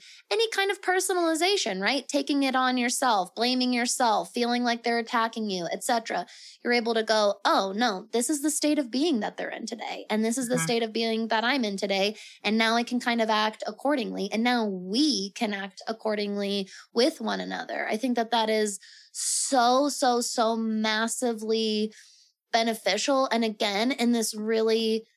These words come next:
Speaker 1: simple but effective way, this chart
Speaker 2: Mm-hmm.
Speaker 1: that technically we can just look at and we don't have to discuss.
Speaker 2: Mm-hmm.
Speaker 1: But at the same
Speaker 2: Right.
Speaker 1: time, it's this kind of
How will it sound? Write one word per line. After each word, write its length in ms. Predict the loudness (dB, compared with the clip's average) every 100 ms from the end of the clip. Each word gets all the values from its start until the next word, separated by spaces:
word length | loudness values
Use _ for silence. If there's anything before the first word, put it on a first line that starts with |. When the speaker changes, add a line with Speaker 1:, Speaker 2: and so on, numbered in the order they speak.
| _
Speaker 1:
simple 600 | -4 -2 2 2 2 2
but 160 | 2 0
effective 600 | 0 -2 -2 -2 -4 0
way, 280 | 2 2 2
this 280 | 0 -2
chart 500 | -4 -4 2 2 2 -2
Speaker 2:
Mm-hmm. 60 | -2
Speaker 1:
that 300 | 0 0 -2 -8 -20 -20 _ _ -2
technically 960 | 0 2 2 2 4 4 6 4 0 _ _ _ _ _ _ -4
we 120 | -2
can 180 | 2 2
just 240 | 2 0 -8 -6
look 320 | 0 0 2
at 240 | 2 2 0
and 100 | -4
we 100 | -2
don't 220 | 0 -2
have 340 | -2 -2 -2 -2
to 80 | 0
discuss. 640 | 0 0 2 2 2 -4
Speaker 2:
Mm-hmm. 320 | -8 -20 -20 -2
Speaker 1:
But 80 | 2
at 140 | 2 2
the 100 | 0
same 400 | 2 2 2 2
Speaker 2:
Right. 100 | 0
Speaker 1:
time, 320 | 2 2 0 0
it's 220 | 0 0
this 440 | 2 2 2 -2 -8 -20 -20
kind 200 | -4 -2 0
of 60 | -2